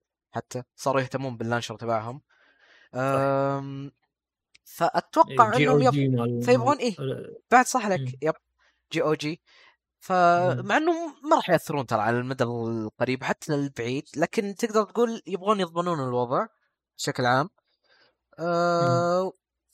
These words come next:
Speaker 1: وترى كيف أقول لك؟ آه، إذا نزلوا ألعاب يمكن تقدر تقول ألعاب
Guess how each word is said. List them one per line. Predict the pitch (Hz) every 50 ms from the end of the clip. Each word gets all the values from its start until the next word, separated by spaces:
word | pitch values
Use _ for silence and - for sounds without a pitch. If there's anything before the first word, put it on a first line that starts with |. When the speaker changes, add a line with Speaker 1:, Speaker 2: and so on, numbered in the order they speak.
| - _ _
Speaker 1:
وترى | - - - 220 202 208 - - - _ _ _ _ _ -
كيف | - 262 240 202
أقول | 180 151 143 131 123
لك؟ | 131 - _ - - _ _ _ _ _ _ _ _ _ - - - -
آه، | 135 143 143 143 139 139 139 135 135 131 113 - _ -
إذا | 151 147 147 156 151
نزلوا | 165 196 196 175 - 156 156 151 143 139 135 139 - 131
ألعاب | 131 131 120 135 156 185 220 226 _ _ _ - _ _ _ - - - - - -
يمكن | 202 269 277 - - 214 190 175
تقدر | - - - - 180 156 147
تقول | _ - 160 165 -
ألعاب | 135 143 139 143 165 147